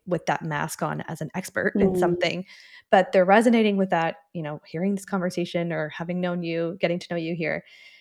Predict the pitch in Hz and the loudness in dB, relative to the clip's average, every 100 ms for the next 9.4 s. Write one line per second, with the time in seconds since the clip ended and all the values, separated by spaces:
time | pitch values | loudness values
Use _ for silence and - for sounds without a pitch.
0 | _ - 208 208 190 196 196 190 185 - | _ 0 2 2 4 6 6 4 2 -4
1 | _ _ _ _ _ _ - 226 240 202 | _ _ _ _ _ _ -4 0 2 0
2 | - 196 208 208 190 185 - 190 202 196 | -2 0 0 2 2 0 0 0 0 0
3 | 175 185 185 185 160 202 214 208 185 175 | 0 0 -2 -4 -6 -4 -2 0 0 -2
4 | - 185 175 - - _ - - 180 175 | -2 0 0 -2 -12 _ -10 -4 -4 -2
5 | 170 180 170 - 175 - 175 - 196 196 | -2 -2 -4 -6 -10 -6 -6 -2 0 0
6 | - 165 160 - 170 165 - _ _ _ | 0 -2 -2 -2 -2 -2 -8 _ _ _
7 | _ _ - - 302 - - 170 160 160 | _ _ -8 -2 -2 -2 2 2 2 -2
8 | - 165 160 156 151 139 - - 196 202 | -2 0 2 0 -2 -4 -4 -6 -4 -2
9 | 214 233 285 330 | 0 2 2 0